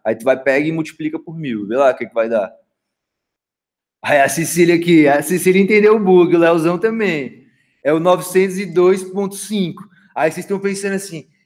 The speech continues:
"Caralho, o que que tem a ver se eu tô pedindo número de indivíduos?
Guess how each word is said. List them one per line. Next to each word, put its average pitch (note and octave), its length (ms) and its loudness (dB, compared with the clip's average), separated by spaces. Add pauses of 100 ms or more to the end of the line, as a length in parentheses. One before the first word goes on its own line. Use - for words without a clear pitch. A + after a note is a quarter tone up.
(140)
"Caralho, D3+ 560 -4
o A#2 40 -18
que E3 120 0
que E3+ 120 -10
tem G3 160 -6
a G3 100 0
ver D3+ 240 -4
se - 60 -16
eu - 60 -16
tô E3+ 140 -6
pedindo E3+ 220 -8
número F3+ 320 2
de E3+ 160 -6
indivíduos? E3+ 640 -10